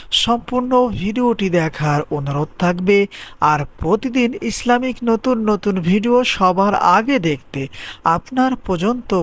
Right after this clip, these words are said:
পৌঁছাতে আমাদের এই ছোট্ট চ্যানেলটি সাবস্ক্রাইব করার অনুরোধ থাকবে। সম্মানিত দিনী ভাই ও বোনেরা, এই আমলটা কখন কিভাবে করবেন, কার জন্য করবেন, কোন ব্যক্তি এই আমলটা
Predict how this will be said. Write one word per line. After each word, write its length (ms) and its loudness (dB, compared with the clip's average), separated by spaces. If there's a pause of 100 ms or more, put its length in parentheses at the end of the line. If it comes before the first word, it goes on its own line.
(120)
পৌঁছাতে 640 0 (460)
আমাদের 420 2 (140)
এই 180 2 (120)
ছোট্ট 360 -6 (200)
চ্যানেলটি 560 0 (220)
সাবস্ক্রাইব 880 -2 (120)
করার 420 -4
অনুরোধ 480 -6
থাকবে। 360 -4 (440)
সম্মানিত 560 0 (160)
দিনী 280 0
ভাই 320 0
ও 120 4
বোনেরা, 460 2 (260)
এই 160 2 (160)
আমলটা 420 2 (160)
কখন 480 0
কিভাবে 460 -2 (120)
করবেন, 360 0 (140)
কার 220 0
জন্য 280 -6 (160)
করবেন, 360 2 (480)
কোন 240 2 (120)
ব্যক্তি 400 -2 (180)
এই 140 2 (120)
আমলটা 420 -4